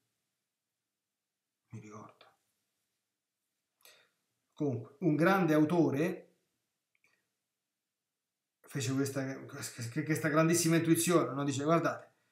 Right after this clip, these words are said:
che cosa è successo? Il primo uomo Dio l'ha creato da solo, poi la donna l'ha creata dall'uomo, poi tutti gli altri uomini nascono dall'unione dell'uomo e della donna, ce ne mancava solo una, no?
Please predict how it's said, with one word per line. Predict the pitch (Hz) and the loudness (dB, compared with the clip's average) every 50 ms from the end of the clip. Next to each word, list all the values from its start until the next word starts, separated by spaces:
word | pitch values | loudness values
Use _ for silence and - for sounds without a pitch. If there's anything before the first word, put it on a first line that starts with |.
| _ _ _ _ _ _ _ _ _ _ _ | _ _ _ _ _ _ _ _ _ _ _
che | - - - | -8 -6 -4
cosa | - 208 208 180 160 165 | 6 6 6 6 6 2
è | |
successo? | - - 117 101 - - - - - _ _ | -2 -4 -8 -8 -10 -12 -12 -12 -16 _ _
Il | _ 147 147 147 | _ -6 -6 -4
primo | - 190 208 214 208 208 | -4 -4 -2 0 2 4
uomo | 208 226 226 214 196 185 175 170 - 156 | 4 4 4 4 2 0 -2 -4 -6 -6
Dio | 151 175 185 | -4 -2 0
l'ha | 170 151 | 0 0
creato | 131 151 156 151 151 143 | 0 0 0 0 0 -2
da | 135 131 | -4 -6
solo, | 123 - 113 107 92 92 - _ _ _ _ _ _ _ _ | -8 -10 -12 -12 -16 -20 -20 _ _ _ _ _ _ _ _
poi | _ - 135 123 120 | _ -10 -8 -8 -6
la | 127 143 | -4 0
donna | 160 196 220 226 208 | 2 4 4 4 4
l'ha | 175 156 143 | 0 0 0
creata | 139 147 151 151 147 | 0 0 0 0 0
dall'uomo, | 143 135 131 123 117 113 104 95 92 - - _ _ _ _ _ _ _ _ | -2 -6 -8 -8 -10 -10 -12 -14 -18 -20 -20 _ _ _ _ _ _ _ _
poi | - 156 147 | -4 -2 -2
tutti | 165 208 - 240 | -2 -2 -4 -4
gli | 190 190 | 0 0
altri | 190 185 190 180 | 0 0 0 0
uomini | 175 175 185 202 220 220 214 202 185 170 170 170 - - _ _ | 0 2 2 4 4 2 2 0 0 -2 -2 -4 -6 -14 _ _
nascono | 165 160 156 147 - - - 139 135 131 | -2 -2 -2 -2 -4 -6 -10 -10 -10 -8
dall'unione | 127 135 135 139 143 147 160 185 185 190 175 156 - - - | -8 -6 -6 -4 -4 -2 -2 -2 -2 -2 -2 -4 -4 -8 -14
dell'uomo | _ 127 131 127 131 160 180 185 185 | _ -12 -10 -6 -4 -2 -2 -2 -2
e | |
della | 156 139 135 127 | -2 -4 -6 -6
donna, | 123 120 110 104 104 - - 151 165 - _ _ _ _ _ _ _ _ _ _ _ _ | -6 -8 -10 -12 -14 -16 -16 -16 -16 -18 _ _ _ _ _ _ _ _ _ _ _ _
ce | _ - - - _ _ _ _ - - 156 | _ -20 -20 -20 _ _ _ _ -6 -4 -2
ne | 165 185 | 0 2
mancava | 190 196 196 208 226 233 226 185 | 2 0 2 2 2 4 4 2
solo | 151 180 185 165 151 | 2 2 0 0 0
una, | 170 190 180 127 113 110 | 0 -2 -2 -6 -8 -8
no? | 123 156 185 185 - - _ _ | -8 -8 -8 -10 -12 -18 _ _